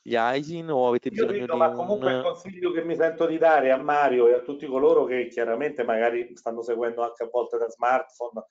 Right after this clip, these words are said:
Speaker 2: da, da tablet, non c'è la stessa, la stessa visibilità. Il consiglio è effettivamente poi, una volta terminato il webinar, tanto non potete comprare adesso,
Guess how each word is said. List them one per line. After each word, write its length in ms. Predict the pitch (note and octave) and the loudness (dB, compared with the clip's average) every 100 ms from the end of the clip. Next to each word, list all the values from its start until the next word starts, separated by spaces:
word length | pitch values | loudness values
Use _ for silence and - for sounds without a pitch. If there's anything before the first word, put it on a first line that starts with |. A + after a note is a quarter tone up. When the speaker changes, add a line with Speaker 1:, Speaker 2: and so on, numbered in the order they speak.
| _ _ _ | _ _ _
Speaker 2:
da, 300 | - C3 A#2 | 0 4 6
da 160 | A#2+ A#2 | 6 4
tablet, 500 | C3+ C3 C3 B2 B2 | 4 2 0 -2 -2
non 160 | A#2+ A#2 | -4 -6
c'è 400 | - C#3+ C3 - | -2 0 0 -4
la 160 | D3+ B2 | -4 -4
stessa, 720 | - C3 B2+ - A#2+ A#2 - | -4 -8 -6 0 4 2 0
la 140 | B2+ | -10
stessa 340 | - B2 - A#2+ | -8 -12 -6 -8
visibilità. 840 | A#2 A#2 A#2 C#3 E3+ D3 C3+ - _ _ - | -8 -14 -14 -10 0 2 0 -4 _ _ -10
Il 120 | D3 | -8
consiglio 580 | D3 F3 - E3+ D3 C#3 | -2 -4 -2 -4 0 4
è 140 | C#3+ | 4
effettivamente 720 | B2+ - C#3 C#3+ C3+ C#3 - A#2+ | 4 0 -4 0 0 -2 -6 -6
poi, 460 | - C3+ A#2 A#2 _ | 0 2 0 -4 _
una 100 | - | -10
volta 320 | A#2 D#3 D#3 C#3+ | 0 0 2 0
terminato 440 | C#3 C3+ C3 C3 | 0 0 -2 -2
il 80 | B2 | 0
webinar, 500 | C#3+ C#3 A#2+ A2+ A2 | 2 2 -2 -10 -2
tanto 320 | C3+ C3 A#2+ | -2 -2 -4
non 140 | A2+ | -8
potete 280 | G#2+ B2 A#2 | -10 -8 -6
comprare 380 | A2+ A2+ A2+ A2+ | -6 -6 -6 -4
adesso, 380 | A2+ A2+ - | -6 -8 -12